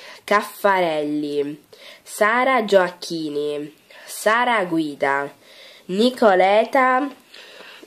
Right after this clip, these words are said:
Du-,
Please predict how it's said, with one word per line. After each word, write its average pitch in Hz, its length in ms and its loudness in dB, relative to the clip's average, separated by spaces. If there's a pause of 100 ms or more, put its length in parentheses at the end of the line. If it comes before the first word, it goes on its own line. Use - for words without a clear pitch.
(1500)
Du-, 190 1000 -8